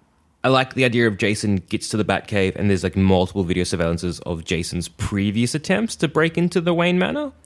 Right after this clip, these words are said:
And, like, as far as Bruce Wayne goes, you know, the Har-, Harvey Dent Act is working, but he's old and he's kind of shitty and he needs to pass on the torch soon. And he can make a comment about, you know, sloppy work, he needs better training. You know,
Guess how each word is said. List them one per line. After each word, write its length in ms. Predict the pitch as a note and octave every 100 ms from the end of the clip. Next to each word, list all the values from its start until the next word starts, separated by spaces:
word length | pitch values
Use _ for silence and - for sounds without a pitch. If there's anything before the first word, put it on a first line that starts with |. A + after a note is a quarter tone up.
| - - -
And, 360 | - F#2 F#2 F#2
like, 240 | C2 D2+ -
as 320 | D2+ D2 -
far 280 | - E2+ E2
as 100 | D#2+
Bruce 260 | D#2 D#2+
Wayne 200 | D#2+ E2
goes, 400 | F2 D3 C3 G#2+
you 80 | G#2+
know, 80 | F#2
the 100 | F#2
Har-, 160 | G#2
Harvey 320 | F#2+ G#2 A2 F#2
Dent 240 | A#2+ A2
Act 160 | A2+ -
is 160 | -
working, 500 | C#3+ F3 F#3 F#3 E3 - - - - - - -
but 180 | A#2+ D3+
he's 160 | G3
old 400 | A#2 B2 B2 A#2+ - -
and 100 | A2
he's 140 | G#2+
kind 240 | - B2 A#2+
of 80 |
shitty 420 | - A#2 A2 G#2+ - -
and 500 | G2 F#2+ F#2 F#2 F#2+
he 100 | G2
needs 160 | G2
to 60 | -
pass 260 | - F2+ F2+
on 80 |
the 60 | F2
torch 340 | - F2 -
soon. 400 | - E2+ D2+ E2 - _ _ -
And 640 | F2+ F2 F2+ F2+ F2 F2
he 100 | G#2
can 120 | F#2+
make 120 | F#2 F2
a 20 |
comment 300 | - E2+ E2
about, 260 | E2 D#2+
you 60 | D2
know, 100 | D2+
sloppy 320 | - - -
work, 260 | - C2+ -
he 60 | -
needs 160 | D2 -
better 160 | G#1+
training. 420 | - - G1+ G1+
You 80 | B2
know, 160 | F3